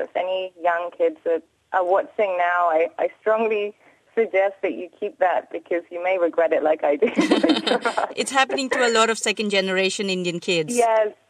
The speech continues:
Speaker 1: yes, it's great that you have a program in Gujarati, actually.
Speaker 2: Thank you so much. And you're
Speaker 1: Respect.
Speaker 2: doing amazing work with this film, Wushu,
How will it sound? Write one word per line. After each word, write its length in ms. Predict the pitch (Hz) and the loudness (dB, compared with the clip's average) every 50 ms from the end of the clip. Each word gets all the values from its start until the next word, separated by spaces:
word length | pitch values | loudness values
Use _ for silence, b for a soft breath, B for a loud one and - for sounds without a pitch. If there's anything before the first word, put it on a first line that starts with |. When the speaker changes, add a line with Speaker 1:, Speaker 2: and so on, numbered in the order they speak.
| _ _ _ _ | _ _ _ _
Speaker 1:
yes, 380 | - 196 214 214 220 220 214 196 202 202 | -4 0 0 2 2 2 0 0 0 -4
it's 160 | 202 180 - | -4 -4 -2
great 280 | - 214 220 220 220 - | 0 0 0 0 0 0
that 120 | 247 214 | -2 -2
you 140 | 220 220 214 | 0 0 0
have 140 | 208 190 185 | 0 2 0
a 80 | 185 | 0
program 400 | 185 - 180 165 160 185 175 170 | 2 2 0 2 2 0 0 0
in 100 | 170 160 | -2 -2
Gujarati, 420 | 156 160 156 - 151 151 - - 151 | -4 -4 -2 -4 -4 -4 -2 -2 0
actually. 460 | 143 139 - - _ - - - 147 | 0 0 -2 -8 _ -14 -12 -10 -8
Speaker 2:
Thank 220 | - 247 247 254 269 | -6 -6 -6 -6 -8
you 60 | 262 | -8
so 160 | - - 247 | -4 -4 -2
much. 200 | 247 247 240 - | -2 -2 -2 -2
And 140 | 254 247 247 | -2 -2 0
you're 100 | 226 226 | 0 0
Speaker 1:
Respect. 60 | 226 | 0
Speaker 2:
doing 200 | 277 311 320 311 | -2 -2 -2 -4
amazing 560 | 269 240 233 233 226 226 220 240 269 262 247 | -4 -4 -4 -4 -2 -4 -4 -4 -6 -8 -6
work 340 | 208 214 208 202 208 214 - | -4 -2 0 0 0 -2 -4
with 180 | 220 220 208 202 | -8 -8 -6 -6
this 220 | 247 269 - - | -6 -6 -6 -8
film, 420 | - - 233 202 196 202 226 247 220 | -8 -6 -4 -2 -2 -4 -4 -8 -6
Wushu, 420 | 202 214 208 - - 233 220 | -8 -8 -8 -8 -8 -6 -8